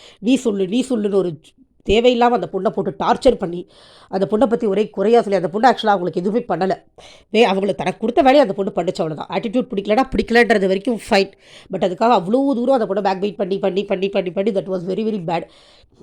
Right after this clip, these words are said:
கெமி விஷயத்துல ரெண்டு பக்கமும் அவங்களுக்கு அவங்கவங்க நியாயம். But இவங்க ரூல்ஸ் ஃபாலோ பண்ணல அப்படிங்கிறத அங்க பேஸ் மேடம் அதை மறந்துடுவாங்க. அதை மறந்துட்டு கெமியை மட்டும் குறை சொன்னாங்க. கெமி கரெக்டா ஒண்ணு கேட்டாங்க, என்கிட்ட வந்து பேசியிருந்திருக்கலாம், ஆனா சும்மா தள்ளி உட்காந்து என்னை பத்தி கத்தி கத்தி பேசிட்டு இருந்தாங்கன்னு கெமி சொன்னப்ப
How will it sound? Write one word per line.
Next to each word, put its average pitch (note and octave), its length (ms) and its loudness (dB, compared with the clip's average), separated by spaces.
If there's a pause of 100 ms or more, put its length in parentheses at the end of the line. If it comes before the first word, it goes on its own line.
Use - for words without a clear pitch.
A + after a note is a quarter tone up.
(100)
கெமி A#3+ 220 2
விஷயத்துல B3+ 460 2
ரெண்டு G3 240 -2
பக்கமும் G#3 480 -2
அவங்களுக்கு F#3 380 -2
அவங்கவங்க F3 320 0
நியாயம். F3 460 -2
But E3+ 120 -8
இவங்க E3 180 -6
ரூல்ஸ் G3 260 -4
ஃபாலோ F3+ 240 2
பண்ணல F3+ 240 -2 (360)
அப்படிங்கிறத F#3 340 -2
அங்க E3+ 180 -2
பேஸ் F3+ 220 -4
மேடம் F3 280 4
அதை E3 60 2
மறந்துடுவாங்க. E3+ 580 0 (640)
அதை F#3 180 0
மறந்துட்டு F#3 240 -2
கெமியை F#3+ 160 0
மட்டும் F#3+ 180 -2
குறை F3 140 -4
சொன்னாங்க. E3+ 240 -4
கெமி G3+ 180 0
கரெக்டா G#3+ 300 -2
ஒண்ணு E3+ 160 -2
கேட்டாங்க, D#3+ 340 -6
என்கிட்ட F3+ 280 -2
வந்து A3+ 80 -4
பேசியிருந்திருக்கலாம், F#3+ 640 -2 (520)
ஆனா A3+ 200 0
சும்மா A#3+ 280 0
தள்ளி G3+ 260 -2
உட்காந்து G3+ 180 -4
என்னை G3 160 0
பத்தி F#3+ 160 -8
கத்தி - 260 -6
கத்தி G#3+ 80 -6
பேசிட்டு F#3 240 -4
இருந்தாங்கன்னு F3 320 -6
கெமி G3 240 -4
சொன்னப்ப F#3 400 -2